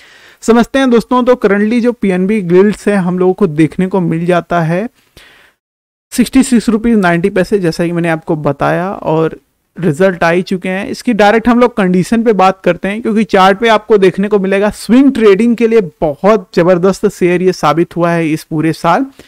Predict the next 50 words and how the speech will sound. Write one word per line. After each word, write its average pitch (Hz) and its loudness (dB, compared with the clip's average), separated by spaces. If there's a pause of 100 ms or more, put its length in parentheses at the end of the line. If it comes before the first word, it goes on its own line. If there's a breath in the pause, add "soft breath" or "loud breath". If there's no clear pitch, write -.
(260 loud breath)
क्योंकि 220 2
इसमें 226 0
अप 208 0
डाउन, 190 2
अप 175 -4
डाउन 185 0
बहुत 180 0
ज़्यादा 175 2
हम 175 0
लोगों 175 0
को 180 0
देखने 165 -2
को 185 -2
मिला 180 2
है 226 -2 (340 soft breath)
और 202 2 (160)
तगड़ा 226 4
रिटर्न 208 2
का 196 2 (240)
इसमें 180 -4
जो 156 2
है 202 0 (340)
हमको 185 -2
मिला 175 2
है। 156 -6 (400 loud breath)
तो 226 4
अभी 233 6
हम 254 4
लोग 254 6
फटाफट 226 2
इसके 240 -4
स्विंग 214 0
ट्रेडिंग 202 0
को 214 2
ध्यान 180 -2
में 196 -2
रखते 185 -4
हुए 180 0
बात 156 -4
करते 180 -4
हैं 196 -4
इस - -10
पे। 247 -4
जो 214 -2
स्विंग 208 -2
ट्रेडिंग 196 0
करना 190 -2
पसंद 202 -6
करते 190 -2
हैं, 381 -6